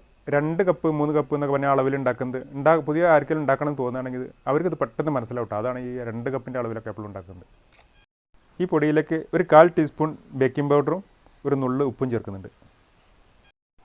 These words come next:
ഒരു ഒന്നര ടേബിൾ സ്പൂൺ പാൽപ്പൊടി ചേർക്കുന്നുണ്ട്.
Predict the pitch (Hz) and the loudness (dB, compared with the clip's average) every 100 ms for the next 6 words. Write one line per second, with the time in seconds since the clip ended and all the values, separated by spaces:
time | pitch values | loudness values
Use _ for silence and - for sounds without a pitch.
0 | _ 156 165 156 170 196 208 151 139 143 | _ 2 4 4 6 4 6 6 4 2
1 | - 151 143 - _ _ _ _ _ _ | 0 -2 -2 -8 _ _ _ _ _ _
2 | - 139 147 165 156 127 110 101 98 | 4 8 8 6 0 0 -2 -10 -12